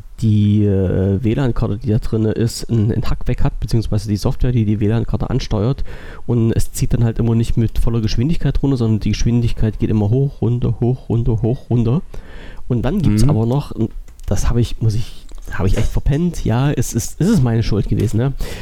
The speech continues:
Speaker 1: Ähm, ist ja in den Energieeinstellungen irgendwo mal drin, äh, wann geht das Gerät bei Nichtnutzung in den Standby?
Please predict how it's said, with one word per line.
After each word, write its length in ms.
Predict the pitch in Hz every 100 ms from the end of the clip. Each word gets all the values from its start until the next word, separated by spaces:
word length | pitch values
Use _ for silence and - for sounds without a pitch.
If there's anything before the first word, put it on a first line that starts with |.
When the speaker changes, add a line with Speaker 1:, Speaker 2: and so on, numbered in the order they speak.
| - -
Speaker 1:
Ähm, 560 | 135 123 120 117 113 107 - - - - - -
ist 180 | 285 -
ja 60 | 262
in 100 | 123
den 120 | 113
Energieeinstellungen 800 | 113 113 113 165 113 - 107 113
irgendwo 320 | 117 131 117
mal 140 | 107 107
drin, 400 | - 151 147 170 - - - - -
äh, 180 | 117 107
wann 800 | 101 107 110 123 156 165 143 -
geht 260 | 131 123 -
das 220 | 117 -
Gerät 420 | 120 113 131 -
bei 120 | 120
Nichtnutzung 680 | 120 160 - 127 - 143 131 -
in 80 |
den 180 | 117 110
Standby? 640 | 110 107 104 - 113 98